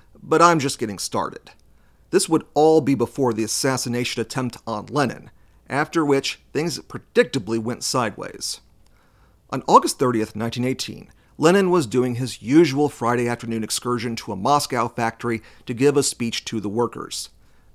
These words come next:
The atmosphere in the capital was tense, as the chief of the Petrograd Cheka branch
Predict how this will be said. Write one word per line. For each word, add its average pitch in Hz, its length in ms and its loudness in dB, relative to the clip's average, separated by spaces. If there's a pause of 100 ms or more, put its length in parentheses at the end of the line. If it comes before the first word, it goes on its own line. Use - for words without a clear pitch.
(180)
The 175 140 0
atmosphere 196 460 2
in 143 160 -4
the 123 80 -4
capital 131 540 0
was 113 200 -2
tense, - 540 -8 (220)
as 135 140 -4
the 131 100 -4
chief - 320 -4
of - 100 -12
the 151 80 -6
Petrograd 139 680 -4
Cheka 123 380 -4
branch 110 340 -6